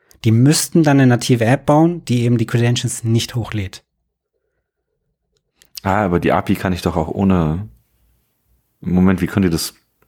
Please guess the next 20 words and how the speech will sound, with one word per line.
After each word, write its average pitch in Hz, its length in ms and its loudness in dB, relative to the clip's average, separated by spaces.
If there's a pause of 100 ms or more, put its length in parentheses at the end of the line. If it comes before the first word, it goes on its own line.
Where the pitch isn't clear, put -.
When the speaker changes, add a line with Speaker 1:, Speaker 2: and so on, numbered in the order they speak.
(320)
Speaker 2:
ich - 160 -12
kann 110 140 -2
doch 101 100 -2
meine 95 160 2
Credentials, 104 800 -2
ah, 98 80 0
nicht 107 200 2
die - 60 0
Cre-, 90 220 0
ich - 80 -2
kann 101 140 -4
doch 90 100 -2
mein, 82 280 0
wie 87 60 2
heißt 92 160 -2
das, 85 160 -2
dieses - 760 -2
Token 80 580 -2 (420)
da 78 220 0
reindroppen. 80 1120 -4